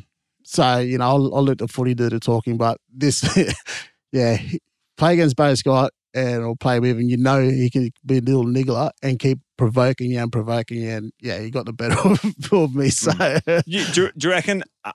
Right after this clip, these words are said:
Speaker 2: after that, though, Greggy, if you'd have been asked, say, like, post-game or,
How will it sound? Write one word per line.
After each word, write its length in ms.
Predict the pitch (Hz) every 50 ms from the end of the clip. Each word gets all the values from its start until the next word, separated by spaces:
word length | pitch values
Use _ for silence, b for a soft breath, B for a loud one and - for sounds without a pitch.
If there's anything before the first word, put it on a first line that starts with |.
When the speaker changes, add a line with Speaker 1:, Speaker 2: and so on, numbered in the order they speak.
| -
Speaker 2:
after 400 | - 131 127 - - - - 123
that, 200 | 113 113 110 - _
though, 260 | - 123 139 139 135 123 123 _ _
Greggy, 380 | - 135 135 120 104 98 85 71
if 100 | 95 -
you'd 140 | 117 117 107
have 80 | 104 95
been 200 | 107 104 101 104
asked, 480 | 101 101 92 - - - - - _ -
say, 160 | - - 104
like, 180 | 98 95 - - _ _
post-game 680 | - 104 104 101 95 - - 104 101 101 101 101 98
or, 240 | 95 90 90 90 87